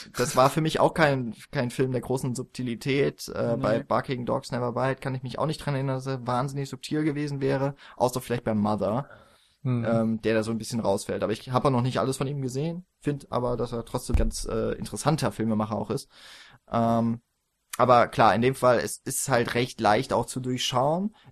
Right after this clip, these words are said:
Speaker 1: Ich hab mich aber irgendwie drauf einlassen können. Also ich wurde doch recht gut reingezogen in, in die Handlung. Ähm,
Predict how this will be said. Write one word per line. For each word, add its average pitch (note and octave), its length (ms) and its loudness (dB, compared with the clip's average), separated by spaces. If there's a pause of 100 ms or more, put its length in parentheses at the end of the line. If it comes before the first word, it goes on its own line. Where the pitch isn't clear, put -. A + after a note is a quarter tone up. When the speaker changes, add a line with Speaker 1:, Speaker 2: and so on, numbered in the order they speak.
Speaker 1:
Ich - 120 -2
hab D3+ 140 2
mich D3 260 -2
aber B2 360 2
irgendwie D3 320 2
drauf - 260 0
einlassen G#2+ 500 2
können. A#2 380 -4
Also A2+ 380 -2
ich A2 180 -8
wurde B2 160 -8
doch - 420 -8 (460)
recht B2 260 -2
gut B2 320 -10
reingezogen G#2 1120 -2 (280)
in, G#2 480 -2
in A2 120 -8
die G#2+ 140 -6
Handlung. G#2 540 -6 (1800)
Ähm, A2 600 0